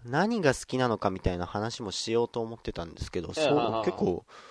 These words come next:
Speaker 1: いつもが終盤に入ってきてますね、結構。
Speaker 2: もう、だって二十分以上経ってますよ。
Speaker 1: 二十分以上喋ってますよ。
Speaker 2: うん。
Speaker 1: 何の話したのか覚えてないですけど。
Speaker 2: あ、そうそうそう。ラジオって言えばね、
Speaker 1: はい。うん。
Speaker 2: よくあるじゃないですか。お便りをもらっ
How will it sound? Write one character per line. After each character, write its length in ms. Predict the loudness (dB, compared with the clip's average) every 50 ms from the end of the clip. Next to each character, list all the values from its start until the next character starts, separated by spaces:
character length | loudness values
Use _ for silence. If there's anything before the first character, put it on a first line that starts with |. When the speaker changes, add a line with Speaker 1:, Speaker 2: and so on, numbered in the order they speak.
| -20 -12 _ -4
Speaker 1:
い 80 | -2
つ 100 | 0 2
も 120 | 2 4 4
が 80 | 4
終 280 | 4 4 4 4 6 6
盤 200 | 6 6 4 4
に 80 | 0
入 140 | 2 2 2
っ 20 | 2
て 160 | 2 0 0
き 60 | 2
て 60 | 0 0
ま 100 | -2 -6
す 120 | -8 -10
ね、 140 | -10 -10 -8
結 160 | -6 -4 -2
構。 80 | 2 4
Speaker 2:
も 300 | 6 6 8 8 8 8
う、 20 |
だ 60 | 6 4
っ 40 |
て 100 | 4 2
二 120 | 0 0 2
十 120 | 2 2
分 200 | 2 2 0 2
以 40 | 2
上 80 | 0 -2
経 80 | -4
っ 40 | -4
て 120 | -6 -6
ま 80 | -8 -8
す 100 | -10 -10
よ。 80 | -4 0
Speaker 1:
二 120 | 2 2 4
十 120 | 4 2 0
分 260 | 0 2 4 4 6
以 60 | 6
上 100 | 6 4
喋 280 | 4 4 4 2 2 0
っ 20 |
て 160 | -2 -2 -2
ま 100 | 0 0
す 140 | 0 -2 -4
よ。 60 | -4
Speaker 2:
う 40 | -4
ん。 180 | -4 -4 -4 -2
Speaker 1:
何 220 | -2 -4 -4 -4
の 80 | -2 0
話 340 | 0 0 0 -2 -2 -4
し 80 | -6 -4
た 80 | -2 -4
の 100 | -4 -4
か 100 | -4 -6
覚 180 | -4 -2 -2 -2
え 20 |
て 100 | -2 -4
な 80 | -6 -6
い 60 | -6
で 80 | -8 -4
す 60 | -2
け 60 | 0
ど。 40 | 0
Speaker 2:
あ、 140 | 0 -2 -6 -6
そ 200 | 0 4 6 6
う 40 | 6
そ 180 | 4 2 0
う 40 | 0
そ 300 | 2 2 2 2 2 0
う。 40 | 2
ラ 140 | 2 2 4
ジ 80 | 6 8
オ 140 | 8 8 6
っ 40 | 4
て 260 | 0 -4 -2 0 2
言 80 | 2 2
え 40 |
ば 120 | 2 0 -2
ね、 320 | -2 -2 -2 -2 -2 -2 _ _ _ _ _ _ _ _ _ _ _ _ _
Speaker 1:
は 80 | -2 0
い。 40 | 0
う 20 |
ん。 100 | 0 0 0
Speaker 2:
よ 120 | 0 2
く 100 | 6 6 6
あ 60 | 6
る 80 | 4 4
じ 60 | 0
ゃ 40 | 0
な 60 | -2
い 20 |
で 20 | -4
す 80 | -4
か。 60 | -4
お 80 | -4 0
便 220 | 2 4 6 6 4
り 80 | 4 0
を 40 | -2
も 120 | -2 0
ら 100 | 0 0
っ 80 | -2